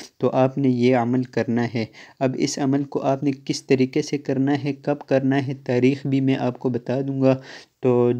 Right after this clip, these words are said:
जानने के लिए बने रहिए वीडियो के साथ एंड तक, कोई भी पार्ट आपने स्किप नहीं करना, वरना आपको अमल की समझ नहीं आएगी। तो दोस्तों, अमल क्या है सुन लीजिए।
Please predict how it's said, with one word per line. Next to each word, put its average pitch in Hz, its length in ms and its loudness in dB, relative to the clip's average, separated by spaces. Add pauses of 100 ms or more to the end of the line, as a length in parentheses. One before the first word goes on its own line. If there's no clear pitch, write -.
(140)
जानने 127 360 0
के 147 100 -4
लिए 135 160 0
बने 127 380 0
रहिए 131 300 2
वीडियो 123 340 4
के 135 140 -2
साथ 131 160 -4 (100)
एंड 143 240 -4
तक, 135 200 -4
कोई 135 200 2
भी 131 100 2
पार्ट 131 300 0
आपने 127 240 0
स्किप 135 320 -6
नहीं 135 240 0
करना, 135 360 -2
वरना 123 280 0
आपको 131 380 -2 (120)
अमल 135 240 0
की 139 220 -2
समझ 127 420 0
नहीं 123 480 -2
आएगी। 113 440 -4 (440)
तो 127 80 0
दोस्तों, 127 380 0
अमल 135 220 2
क्या 139 180 0
है 131 160 2
सुन 127 340 -2
लीजिए। 113 440 -2